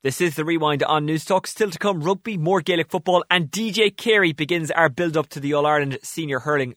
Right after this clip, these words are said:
final between Galway and Kilkenny. First, though, it's the Bord Gáis Energy Under twenty-one Championship. On Saturday, there was a double header of semi-finals in Thurles. Uh, Wexford and Limerick coming out on top there. The South Eastern side beating Antrim one twenty to one eight, while Limerick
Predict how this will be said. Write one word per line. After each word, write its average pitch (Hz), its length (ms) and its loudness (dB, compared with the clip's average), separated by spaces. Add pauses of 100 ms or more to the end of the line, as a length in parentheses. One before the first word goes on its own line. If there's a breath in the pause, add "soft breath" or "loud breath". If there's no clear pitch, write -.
final 143 400 0
between 117 320 -8 (100)
Galway 139 400 2 (420 soft breath)
and 135 180 0
Kilkenny. 147 420 -4
First, 262 320 2
though, 226 120 4
it's - 120 0
the 185 80 0
Bord 165 260 2
Gáis 160 240 4
Energy 226 440 2 (240 loud breath)
Under 165 220 2
twenty-one 147 520 0
Championship. 156 600 0
On 143 140 2
Saturday, 196 680 2
there 190 160 2
was 151 200 -2
a 147 120 4 (280 soft breath)
double 180 300 2
header 160 280 2
of 131 80 0
semi-finals 139 640 -2
in 117 100 -6
Thurles. 147 360 -2 (340 soft breath)
Uh, 120 60 -4
Wexford 180 460 0
and 156 120 0
Limerick 165 240 0
coming 139 260 -4
out 139 200 2
on 127 160 -4
top 139 280 0
there. 143 200 0
The 147 140 -6
South 208 340 2
Eastern 202 380 0
side 190 340 2
beating 185 320 -2 (340 soft breath)
Antrim 196 340 2
one 170 180 -4
twenty 160 320 -4
to 143 80 -4
one 151 160 0
eight, 156 200 -2
while 156 140 6
Limerick 160 520 4